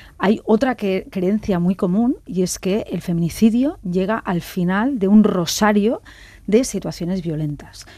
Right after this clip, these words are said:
cuando el único denominador común que hay en los feminicidios es que hay violencia psicológica. Esta siempre existe, pero no siempre hay empujones, no siempre hay bofetadas, no siempre hay lesiones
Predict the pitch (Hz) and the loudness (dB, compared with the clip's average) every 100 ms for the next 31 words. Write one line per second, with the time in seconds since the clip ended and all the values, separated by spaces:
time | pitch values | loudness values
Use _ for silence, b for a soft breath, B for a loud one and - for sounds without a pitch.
0 | B - 196 190 190 233 269 - 175 170 | B -2 2 4 6 6 6 2 -2 -4
1 | 165 165 165 196 - 208 208 180 170 160 | -4 -4 -2 -4 -2 -2 -2 -2 -2 -4
2 | - - 233 196 - 165 156 - 196 226 | -2 4 6 4 -2 -6 -6 -4 -4 -4
3 | 240 - 190 - 226 - 175 202 202 185 | -6 -10 -8 -2 -2 -2 -2 2 4 2
4 | 208 226 - 262 - - 180 160 - 160 | 0 -2 -6 -8 -8 -6 -4 -4 -4 -8
5 | - - 196 185 - - 208 185 165 156 | -10 -10 -10 -8 -10 -2 2 2 0 -4
6 | 139 - 143 - 160 B B B B - | -6 -8 -8 -10 -12 B B B B 0
7 | 202 196 180 - 170 160 160 156 156 220 | 2 2 0 -2 -2 0 -2 -2 -4 -2
8 | 226 233 180 175 175 165 156 160 175 B | 0 -2 -4 -4 -4 -2 -2 -2 -4 B
9 | B - 170 165 190 202 220 185 180 - | B -8 -4 -2 0 0 0 0 0 0
10 | 180 170 - 175 185 - 190 160 - 185 | 0 0 0 -2 -2 -2 0 0 -2 -2
11 | 175 175 175 | 0 -2 -4